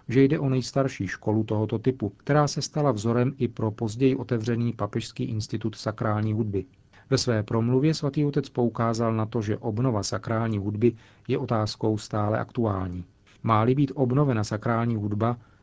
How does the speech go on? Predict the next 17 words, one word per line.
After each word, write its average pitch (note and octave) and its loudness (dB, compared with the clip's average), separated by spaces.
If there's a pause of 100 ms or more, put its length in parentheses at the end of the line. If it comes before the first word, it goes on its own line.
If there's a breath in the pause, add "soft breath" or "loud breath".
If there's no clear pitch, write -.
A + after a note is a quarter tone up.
(120)
je A2+ -2
třeba A#2+ -2
se B2+ 0
ptát A#2 -2
na G#2 -2
její G#2+ 2
podstatu. A2 -6 (460)
A G#2 -2
podstatou A2 0
sakrální A#2+ 0
hudby A2 0
není B2+ 2
jen G2 -2
všeobecně G2+ -4
pojatá G#2 -2
náboženská G#2 -4
hudba, F#2+ -4